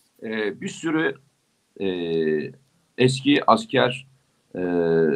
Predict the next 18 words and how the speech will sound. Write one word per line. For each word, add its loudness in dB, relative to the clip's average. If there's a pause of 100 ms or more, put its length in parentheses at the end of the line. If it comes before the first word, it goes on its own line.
(380)
danışmanın 2
var. -8 (260)
Etrafında 2
stratejistler -2
var. -6 (180)
Eski -2 (220)
işte 0 (180)
gazeteciler 0
var. 0 (300)
İş 4
adamları 4
var. -4 (540)
Ya 2
abi 2 (500)
bu -10
konuda -2
bu -8
kadar, 4